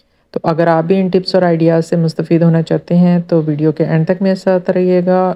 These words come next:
और इसके साथ साथ जो भी मेरे चैनल पर नए हैं उनसे request है कि मेरे चैनल को ज़रूर subscribe कर दिया करें ताकि मेरे साथ साथ मेरे चैनल को भी support मिल सके।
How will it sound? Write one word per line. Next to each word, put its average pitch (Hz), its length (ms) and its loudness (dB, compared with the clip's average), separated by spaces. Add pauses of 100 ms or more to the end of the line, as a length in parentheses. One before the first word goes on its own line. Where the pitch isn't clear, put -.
(140)
और 165 440 0
इसके 175 280 -4
साथ 160 200 -4
साथ 156 220 -4 (100)
जो 160 120 0
भी 185 100 2
मेरे 190 180 0
चैनल 175 200 -2
पर 175 100 -2
नए 165 160 0
हैं 165 100 2
उनसे 160 180 -4
request 160 340 -2
है 185 40 -2
कि 185 60 0
मेरे 165 140 0
चैनल 156 240 -4
को 151 60 -2
ज़रूर 151 220 -4
subscribe 156 460 -6
कर 156 160 -6
दिया 160 200 -4
करें 160 200 -2 (840)
ताकि 170 200 0
मेरे 175 200 2
साथ 180 220 2
साथ 185 240 -2
मेरे 170 160 0
चैनल 160 300 -2
को 170 100 -2
भी 190 200 0 (200)
support 156 360 -4
मिल 156 140 -4
सके। - 300 -8